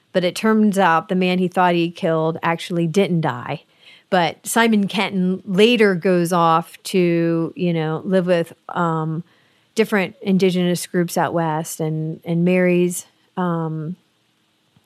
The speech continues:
an indigenous woman and eventually comes back to the Bull Run Mountains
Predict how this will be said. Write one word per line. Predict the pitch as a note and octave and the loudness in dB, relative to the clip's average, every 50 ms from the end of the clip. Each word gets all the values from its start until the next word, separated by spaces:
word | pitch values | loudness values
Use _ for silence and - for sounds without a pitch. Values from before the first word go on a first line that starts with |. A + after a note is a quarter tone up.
| - - | -10 -4
an | G3+ F#3+ F#3 | -2 0 2
indigenous | F3+ F3 E3+ E3+ D#3+ F3+ E3 E3+ E3 - - | 2 2 2 0 0 0 -2 -2 -4 -4 -4
woman | E3+ D#3+ D#3+ D#3+ D#3+ D#3+ | -2 -2 0 -2 -2 -2
and | - F#3 F3 | -2 -2 -2
eventually | F3 E3+ F3 F3 F3+ F3+ - F#3+ E3+ E3+ D#3+ | 0 0 0 0 -2 -2 -2 -2 -2 -2 -2
comes | E3 - F3 E3 D#3+ E3 E3 D#3+ F3+ - _ _ - - _ _ _ _ - | -2 -2 -4 -2 -2 -4 -4 -6 -8 -10 _ _ -20 -20 _ _ _ _ -6
back | - E3 G3 G3 F#3 D3+ - - _ - - _ _ - | 0 2 4 4 4 2 0 -4 _ -20 -20 _ _ -10
to | - - G#3 G3 F#3+ F3+ | -2 0 2 2 2 2
the | F3 | 0
Bull | D#3+ E3 D#3+ D#3 | -2 -2 -2 -2
Run | D#3 D3+ D3 D3+ | -2 -4 -4 -4
Mountains | D3+ C#3+ B2 E2 F#2+ D3 D3 D3 F#3 - - | -2 -2 -4 -4 -4 -6 -6 -8 -8 -10 -10